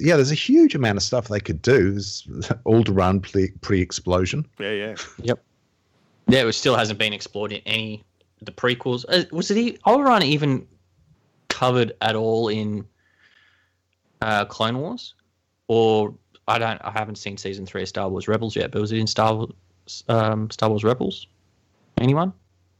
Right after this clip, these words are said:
Speaker 1: I haven't seen season four, but I don't think they've really touched on it. I've always wanted to,
Speaker 3: Hmm.
Speaker 1: wanted to see some kind of, uh, like a,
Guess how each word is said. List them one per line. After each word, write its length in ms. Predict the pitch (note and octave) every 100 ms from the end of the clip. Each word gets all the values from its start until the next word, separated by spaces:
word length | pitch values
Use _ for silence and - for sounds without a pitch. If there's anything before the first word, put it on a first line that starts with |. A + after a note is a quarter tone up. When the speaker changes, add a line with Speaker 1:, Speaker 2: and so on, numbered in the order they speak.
| _ -
Speaker 1:
I 260 | A2+ A#2+
haven't 300 | B2 B2+ C3
seen 280 | - C#3+ D3
season 440 | B2 C#3 B2+ B2
four, 460 | A#2 - - D3+ C#3+
but 260 | A2+ G#2 -
I 100 | A#2
don't 300 | A2+ C#3+ -
think 200 | D3 C#3
they've 160 | A#2+ A2
really 240 | A#2+ A2
touched 420 | A2 B2 - -
on 100 | G2+
it. 120 | D2+ - - _ _ -
I've 120 | C3+ F3
always 200 | D#3+ A#2+
wanted 200 | A2+ A2
to, 160 | G#2 -
Speaker 3:
Hmm. 140 | B2 G#2+ _ _
Speaker 1:
wanted 160 | - G2
to 80 | G#2
see 180 | - G#2+
some 240 | A2+ G#2+
kind 320 | - G#2 G2+
of, 220 | G2 F2+
uh, 220 | G#2 G2 G2
like 240 | G2 F#2
a, 200 | G2